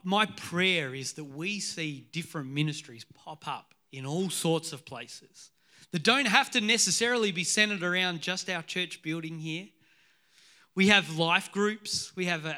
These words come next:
a number of life groups around. And we know that God can use,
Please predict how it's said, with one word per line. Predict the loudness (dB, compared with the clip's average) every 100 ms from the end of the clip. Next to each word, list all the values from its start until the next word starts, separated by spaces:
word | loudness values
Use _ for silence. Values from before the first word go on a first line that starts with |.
| -8
a | -4
number | -2 2 2
of | 2 0
life | 0 0 -2
groups | -6 -6 -8 -10 -14 _
around. | -8 -4 -4 -6 -12 -20 _ _ _ _ _ -10
And | 0
we | 2 4
know | 2 2 2 2 0 -2 -16 -20 _ -8
that | -6 0
God | 2 2 -4
can | -6 -6 -6
use, | -4 -2 -2 -2 -6 -8 -8